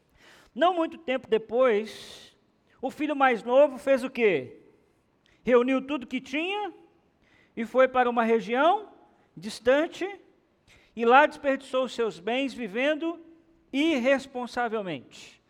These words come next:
Ele faz questão de ir pra um lugar muito longe,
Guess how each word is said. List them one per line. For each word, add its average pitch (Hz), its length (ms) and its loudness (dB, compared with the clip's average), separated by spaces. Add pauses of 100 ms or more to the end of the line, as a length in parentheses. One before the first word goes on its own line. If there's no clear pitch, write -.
(320)
Ele 190 120 -8
faz 247 220 -6
questão 285 720 -2 (480)
de 196 160 -10
ir 262 280 -2
pra 247 260 -2
um 240 40 -2
lugar 233 720 0 (220)
muito 311 300 -2
longe, 214 560 -2